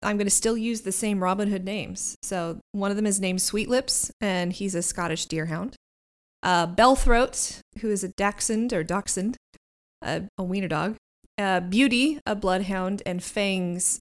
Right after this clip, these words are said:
a Norwegian elk hound. So feel free to look up pictures of those babies. They are beautiful to behold. Uh, so Kimmy, you're gonna be, you rolled initiative for them, and then when it's their turn as a group,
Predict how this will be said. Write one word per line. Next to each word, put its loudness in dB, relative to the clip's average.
a -2
Norwegian -4
elk -4
hound. -8
So -2
feel -10
free -6
to -6
look -6
up -8
pictures -8
of -8
those -8
babies. -8
They -8
are -4
beautiful -2
to -2
behold. -6
Uh, 6
so -2
Kimmy, -2
you're 0
gonna 2
be, -2
you 0
rolled 4
initiative 0
for -6
them, 0
and -2
then -2
when 0
it's -4
their 0
turn -2
as 0
a -2
group, -4